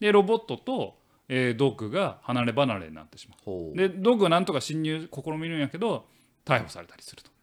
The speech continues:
Speaker 1: で、なんか離れ離れになって、そうこうしているうちに、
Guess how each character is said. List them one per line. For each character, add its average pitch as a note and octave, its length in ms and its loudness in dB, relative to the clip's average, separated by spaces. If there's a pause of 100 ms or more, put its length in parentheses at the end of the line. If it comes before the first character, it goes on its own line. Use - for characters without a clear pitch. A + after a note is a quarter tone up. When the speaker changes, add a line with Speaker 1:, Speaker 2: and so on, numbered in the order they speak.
(260)
Speaker 1:
で、 F#3+ 120 -2
な F#3+ 80 4
ん F3+ 40 2
か E3 80 2
離 D3 220 2
れ C#3+ 60 0
離 D#3+ 260 2
れ A2 80 -2
に G2+ 60 -6
な F#2+ 100 -8
っ - 40 -16
て、 E3 360 -6 (160)
そ D#4+ 200 0
う A#3+ 40 -2
こ F3 120 0
う D3 40 2
し - 80 -4
て D#3+ 80 0
い D#3 60 0
る C#3+ 80 -2
う C3 40 -8
ち F3+ 140 -10
に、 G3 340 -4